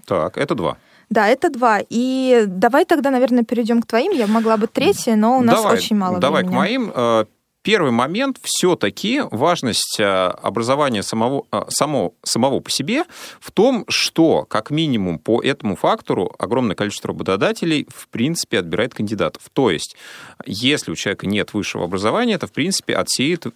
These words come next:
Speaker 1: отсеивает его от очень многих профессий и вакансий.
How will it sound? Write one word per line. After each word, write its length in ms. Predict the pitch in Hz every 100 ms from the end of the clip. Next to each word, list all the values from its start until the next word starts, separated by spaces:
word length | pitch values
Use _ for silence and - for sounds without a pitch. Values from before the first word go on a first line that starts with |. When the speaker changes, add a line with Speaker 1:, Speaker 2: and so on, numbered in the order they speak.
| _
Speaker 1:
отсеивает 960 | 95 90 - - 123 90 80 78 73 -
его 420 | 87 113 226 -
от 160 | - -
очень 340 | - 180 - 156
многих 520 | 95 90 101 135 - _
профессий 580 | 87 80 127 165 139 - -
и 60 |
вакансий. 460 | 123 - - -